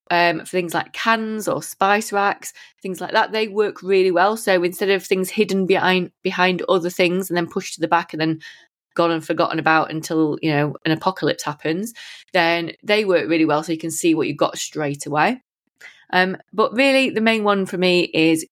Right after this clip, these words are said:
using clear boxes so you can see what's inside really, really helps. Something that I use quite frequently with my clients, if it's appropriate,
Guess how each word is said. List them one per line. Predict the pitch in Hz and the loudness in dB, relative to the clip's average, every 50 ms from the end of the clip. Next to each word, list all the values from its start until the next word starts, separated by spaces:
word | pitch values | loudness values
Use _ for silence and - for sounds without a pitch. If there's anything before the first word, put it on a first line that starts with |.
| _ _ | _ _
using | - 185 180 185 180 190 170 160 | -6 -2 -2 -2 0 -2 -4 -6
clear | - - 160 135 135 | -6 -4 -2 -2 0
boxes | 139 147 143 - - - - 156 147 147 147 - | 2 0 0 0 -2 -6 -4 -4 -4 -4 -4 -4
so | 156 | -4
you | 147 147 143 | -4 -4 -4
can | - 160 147 139 | -4 -8 -8 -8
see | - - 147 143 143 | -4 -2 0 0 2
what's | 143 147 143 - - - - - | 2 0 0 -2 -6 -12 -8 -8
inside | 156 151 143 - - 147 143 147 147 143 143 139 139 - - | -6 -6 -6 -6 -4 -2 -2 0 0 0 0 -2 -2 -4 -4
really, | 147 143 147 147 143 139 143 135 - - | -2 2 2 4 4 4 2 0 0 0
really | 147 143 139 139 | 0 2 2 2
helps. | 147 151 139 143 - - - - - - _ _ _ _ _ _ - _ _ _ _ _ _ _ _ _ _ _ _ _ _ _ _ _ _ _ | 0 0 0 0 -2 -4 -8 -14 -20 -20 _ _ _ _ _ _ -20 _ _ _ _ _ _ _ _ _ _ _ _ _ _ _ _ _ _ _
Something | - - 302 311 330 311 277 262 | -4 -4 -2 -2 -2 0 0 2
that | 269 262 - - | 2 2 0 -2
I | - 208 208 214 208 208 208 208 208 - - - _ | -2 -2 0 0 0 2 2 2 2 2 0 -4 _
use | - 190 180 196 196 190 185 185 190 180 - - - _ _ _ _ _ _ | -8 -2 0 2 2 2 2 2 0 -2 -4 -8 -12 _ _ _ _ _ _
quite | - - 277 - - | -2 0 0 0 0
frequently | - 175 160 - 180 131 - 143 156 160 160 160 - | 0 -2 -2 -2 -4 -6 -2 -2 0 0 0 -2 -4
with | - 156 165 165 160 160 156 160 - | -4 -2 0 2 2 2 2 0 0
my | 139 143 147 | -4 -8 -10
clients, | - - 170 185 202 - - - | -2 0 2 2 2 0 -4 -8
if | 175 - | -12 -12
it's | - - | -12 -12
appropriate, | 170 - 233 226 226 226 - 233 220 - - | -4 0 0 0 0 0 0 0 0 0 -2